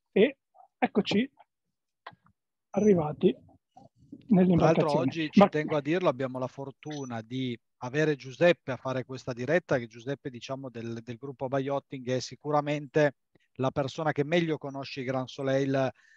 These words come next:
Speaker 2: essendo anche stato per tanti anni uomo di Cantiere del Pardo,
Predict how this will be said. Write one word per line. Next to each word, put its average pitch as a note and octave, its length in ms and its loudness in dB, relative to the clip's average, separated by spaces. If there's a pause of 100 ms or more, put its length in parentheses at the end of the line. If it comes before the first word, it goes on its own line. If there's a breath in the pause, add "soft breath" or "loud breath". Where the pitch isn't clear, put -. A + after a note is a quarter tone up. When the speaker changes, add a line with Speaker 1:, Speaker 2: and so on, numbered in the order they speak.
(140 soft breath)
Speaker 2:
essendo C3+ 460 -6
anche C3 200 -4
stato C#3 280 -4
per A#2 160 -8
tanti C#3 280 -2
anni C#3 160 -2
uomo C3 320 -8
di A#2 160 -14
Cantiere B2+ 360 -6
del D#3+ 180 0
Pardo, C3 460 0